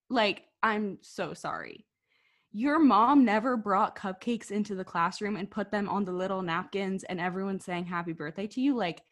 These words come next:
that is, that is sad, you know? And on top of that, I know that a lot of summer birthday kids, like,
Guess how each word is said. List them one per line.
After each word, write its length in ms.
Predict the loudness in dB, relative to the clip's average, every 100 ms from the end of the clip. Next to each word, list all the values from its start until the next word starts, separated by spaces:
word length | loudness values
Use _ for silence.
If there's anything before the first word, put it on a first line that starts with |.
| _ _ _ -2
that 420 | 4 4 4 2
is, 460 | 0 0 -2 -14 -20 -8
that 140 | -2 -2
is 160 | -2
sad, 540 | -8 -4 -2 -2 -4 -12 _ _ _ _
you 160 | 0 2
know? 280 | 2 0 -2 0
And 300 | 0 0 2
on 140 | 4 4
top 340 | 4 2 4
of 140 | 0 2
that, 340 | 4 4 0
I 120 | -2 0
know 180 | 2
that 100 | 0
a 60 | 0
lot 220 | 2 2
of 80 | 2
summer 420 | -2 0 2 -2
birthday 560 | -4 -6 -6 -6 -6 -6
kids, 460 | -4 -4 -2 -4
like, 240 | -2 -4